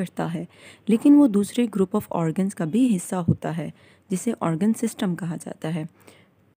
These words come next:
You can see some organs of the body in the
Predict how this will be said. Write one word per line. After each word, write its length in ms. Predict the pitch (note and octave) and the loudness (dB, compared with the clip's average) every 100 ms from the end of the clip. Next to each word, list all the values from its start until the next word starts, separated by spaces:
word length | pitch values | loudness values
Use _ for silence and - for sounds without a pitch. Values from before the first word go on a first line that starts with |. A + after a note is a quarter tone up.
| - | -4
You 120 | G3+ G#3 | -2 2
can 180 | D#4+ D4 | 2 2
see 180 | A#3 G#3 G#3 - | -4 -4 -4 -4
some 160 | F3+ - F3+ | -6 -4 -4
organs 420 | F#3+ F#3 A#3+ A#3 - | -4 0 -2 -2 -8
of 120 | E3+ F3 | -6 -4
the 100 | E3 | 0
body 300 | E3+ E3+ G#3 G3 | -2 0 -2 -2
in 120 | F3 | -2
the 140 | F#3 | -2